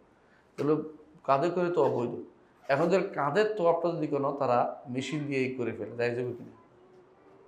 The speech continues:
হ্যাঁ, দেখা যাবে তো, কারণ মেশিন তো ঘুরতেছে। একজন মানুষ টিপে টিপে একটা মেশিন বেরিয়েছে, এখন ওখানে আছে, তারা কী করে?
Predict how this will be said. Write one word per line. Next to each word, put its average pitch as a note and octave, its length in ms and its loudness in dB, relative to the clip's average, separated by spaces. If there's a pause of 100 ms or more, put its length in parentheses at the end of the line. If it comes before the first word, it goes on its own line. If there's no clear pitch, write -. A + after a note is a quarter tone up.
(760)
হ্যাঁ, D#3+ 220 -2
দেখা D3+ 120 -2
যাবে C#3+ 260 -4
তো, C#3 80 -8
কারণ B2 180 -4
মেশিন C#3 340 -6
তো D#3+ 60 -4
ঘুরতেছে। D3+ 680 -6 (1400)
একজন C3 260 4
মানুষ C#3 400 2 (120)
টিপে D3 180 -6
টিপে C#3+ 540 -2
একটা D3+ 180 0
মেশিন C#3+ 260 -2
বেরিয়েছে, B2 320 0
এখন C3+ 160 -2
ওখানে C#3 200 -4
আছে, - 220 -10
তারা D#3 180 0
কী E3+ 180 -10
করে? - 220 0